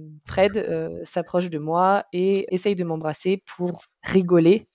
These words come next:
Euh, je mets bien ça entre, entre guillemets, pour le coup. Donc là, je l'ai directement pris à partie. Euh, « Bon, bah, non, tu fais, tu fais quoi ? Euh, tu m-, tu m'embrasses pas ? Non, mais ça va pas ou quoi ? » Enfin,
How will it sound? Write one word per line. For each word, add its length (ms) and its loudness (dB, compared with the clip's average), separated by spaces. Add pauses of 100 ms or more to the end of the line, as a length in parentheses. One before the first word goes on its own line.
(460)
Euh, 100 -2
je 100 -4
mets 120 -2
bien 240 -2
ça 180 0
entre, 560 -2
entre 240 -6
guillemets, 480 0
pour 140 -6
le 40 -12
coup. 360 -16
Donc 180 -14
là, 140 4
je 60 -6
l'ai 120 -6
directement 580 -4
pris 240 -4
à 60 2
partie. 720 -4
Euh, « 500 -2
Bon, 80 -12
bah, 380 -10
non, 220 -8
tu 100 -16
fais, 380 -12 (280)
tu 100 -14
fais 120 0
quoi ? 400 4
Euh, 180 0
tu 120 -14
m-, 100 -10 (100)
tu 160 -18
m'embrasses 340 -4
pas ? 260 2
Non, 80 -10
mais 100 -8
ça 160 -4
va 100 -2
pas 140 0
ou 60 -6
quoi ? » 360 0
Enfin, 480 -10